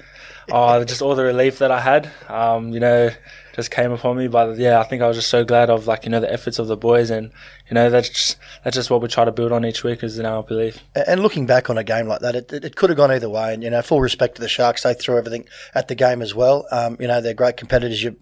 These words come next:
Speaker 2: got, probably got some good friends in the opposition. But what did you learn as a young player about yourself and about that game, uh, you know, in your experience?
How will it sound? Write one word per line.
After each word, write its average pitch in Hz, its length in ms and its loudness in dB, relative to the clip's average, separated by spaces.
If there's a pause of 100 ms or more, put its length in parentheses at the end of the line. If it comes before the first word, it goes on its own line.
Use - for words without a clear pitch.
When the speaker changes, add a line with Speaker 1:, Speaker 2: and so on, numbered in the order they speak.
Speaker 2:
got, - 140 -6
probably 123 220 -2
got 117 140 -4
some 120 200 -6 (340)
good 156 160 0
friends 139 280 2
in 127 80 0
the 123 80 0
opposition. 120 480 -2
But 127 180 -6 (240)
what 165 220 2
did 123 160 -8
you 143 120 -2
learn 131 240 0
as 110 120 -4
a 117 60 -4
young 117 240 -2
player 113 360 0 (180)
about 123 320 0
yourself 120 480 -2
and 120 120 -6
about 113 340 -4
that - 220 -4
game, 113 340 -8 (180)
uh, 117 120 -6
you 110 120 -10
know, 107 140 -6 (100)
in 117 160 -12
your 107 120 -8
experience? 104 580 -10